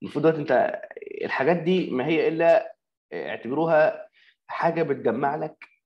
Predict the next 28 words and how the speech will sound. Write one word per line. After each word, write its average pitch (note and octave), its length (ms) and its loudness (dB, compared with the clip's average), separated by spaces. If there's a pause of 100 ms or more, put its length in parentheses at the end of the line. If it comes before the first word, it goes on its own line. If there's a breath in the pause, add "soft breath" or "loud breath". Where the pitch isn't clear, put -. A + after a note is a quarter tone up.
الحاجات G#2+ 440 -4
اللي F2 200 -4
فاتت F2 360 -4
دي، - 140 -16
الحاجات G2+ 460 -4
اللي F#2 200 0
أنت G#2 160 -6
درستها F2+ 360 -4
الأول D#2+ 320 -4
دي. - 100 -20 (260 soft breath)
طيب، E2+ 140 -8 (340 loud breath)
نبدأ C#3+ 200 4
مع G#2+ 200 4
بعض. A#2+ 240 4
هنعمل A#2 340 2
بس - 180 -2
في G2+ 120 -2
الدرس G2+ 360 -4
ده F#2+ 280 0
السيت A2+ 300 -6
أب F2 100 -4
بتاع F2+ 360 0 (600 soft breath)
ال-، F2+ 140 -4
الرياكت، - 460 2
وبعد A#2+ 180 2
كده A#2 140 -4
هنبدأ A2+ 280 -2
نس-، - 120 -8